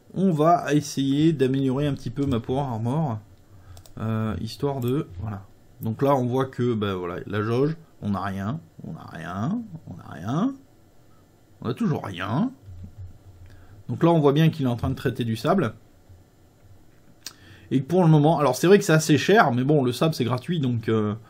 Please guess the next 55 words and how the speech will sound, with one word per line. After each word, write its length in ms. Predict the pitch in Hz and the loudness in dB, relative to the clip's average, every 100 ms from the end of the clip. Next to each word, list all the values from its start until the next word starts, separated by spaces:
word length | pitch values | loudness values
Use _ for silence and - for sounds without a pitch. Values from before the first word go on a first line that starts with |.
| - - - - - | -20 -20 -20 -16 -12
euh, 260 | - - | -8 -8
ça 140 | - 120 | -4 -2
consomme 340 | 135 117 131 | 0 0 0
pas 120 | 123 | 0
mal 160 | 123 120 | -2 -2
d'items, 360 | 120 117 185 165 | -2 0 2 2
mais, 180 | 131 | 2
euh, 240 | 123 117 110 | 2 2 0
bon, 240 | 107 110 | 0 -2
le 80 | 101 | -4
sable, 340 | 107 131 127 107 | -4 -4 -2 -2
vu 120 | 110 | -4
qu'on 180 | 120 110 | -2 -2
l'a 80 | |
gratuitement, 560 | 104 104 - - 139 156 - - - - | -2 -6 -8 -6 -4 -6 -12 -20 -20 -4
on 120 | 131 | 2
va 80 | 156 | 2
pas 140 | 151 120 | 2 0
se 80 | |
plaindre. 220 | 147 160 131 | 0 -2 0
J'aurais 140 | 113 | -2
peut-être 380 | 113 - 135 120 | -2 -2 -4 0
même 260 | 127 123 | 0 0
pu 200 | 117 - | -2 -4
mettre 200 | 135 123 | -2 -2
du 100 | 113 | -2
gravier 460 | 113 117 117 120 131 | -4 -2 0 0 0
que 60 | 110 | -2
j'ai 80 | |
en 140 | 107 101 | -2 0
rab. 320 | 120 160 143 - - - - | 0 0 0 -6 -20 -10 -4
Encore 240 | 160 262 | -2 0
que 80 | 226 | 2
le 80 | 170 | 4
gravier, 260 | 143 190 | 4 4
on 60 | 196 | 2
va 60 | |
peut-être 200 | 117 185 | 0 -2
s'en 100 | 180 | -2
servir 320 | 160 139 151 156 | -2 0 -2 -2
pour 140 | 117 | -4
faire 140 | 143 | -2
autre 120 | 131 - | -2 -2
chose, 280 | 117 160 - - - | -4 -4 -8 -16 -8
peut-être 160 | 156 160 | -6 -6
pour 140 | 127 | -6
faire 100 | 156 | -4
les 80 | 123 | -4
chemins, 260 | - 92 - - | -4 -10 -10 -12
donc 120 | 127 120 | -8 -4
on 40 | |
va 80 | 113 | -4
voir. 160 | 95 - - - - - - | -4 -10 -16 -20 -20 -6 0
Ok, 160 | 208 139 107 - - - - | 2 2 -4 -10 -20 -20 -4
euh, 840 | 156 160 156 151 147 147 147 143 | 0 4 4 4 2 0 0 -2